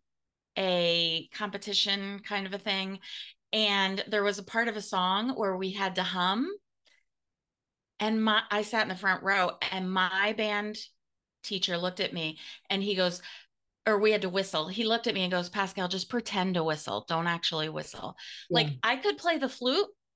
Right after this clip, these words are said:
Speaker 1: and be on tune and be on key and do, do
Speaker 2: Yeah.
Speaker 1: the things. But when it comes to my voice, no. So
Speaker 2: Yeah.
Speaker 1: are you saying that there's a connection between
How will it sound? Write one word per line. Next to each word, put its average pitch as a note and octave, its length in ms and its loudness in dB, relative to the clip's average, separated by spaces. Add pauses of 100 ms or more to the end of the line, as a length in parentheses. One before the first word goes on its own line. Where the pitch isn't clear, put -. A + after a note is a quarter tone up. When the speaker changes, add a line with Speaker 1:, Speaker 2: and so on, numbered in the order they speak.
(200)
Speaker 1:
and A#3 180 0
be B3 160 2
on A#3 200 2
tune C#4 520 2
and A3 160 -4
be A3 140 2
on G#3 120 -2
key B3 380 0
and G3+ 140 -4
do, A3 120 -4
do G#3+ 40 -12 (340)
Speaker 2:
Yeah. G3+ 140 4
Speaker 1:
the G#3+ 100 4
things. A3+ 320 -2
But G3 160 2
when G3+ 120 0
it G3+ 100 -4
comes G3+ 300 -4
to G#3 100 -8
my F#3+ 180 0
voice, G3 640 -2 (440)
no. G#3 600 0 (500)
So - 180 4
Speaker 2:
Yeah. C4+ 80 4
Speaker 1:
are C4 80 6
you C4 320 2
saying F4+ 840 -2
that G#3+ 180 0
there's A3 280 2
a A3 80 0
connection G#3+ 840 -2
between F3 960 -4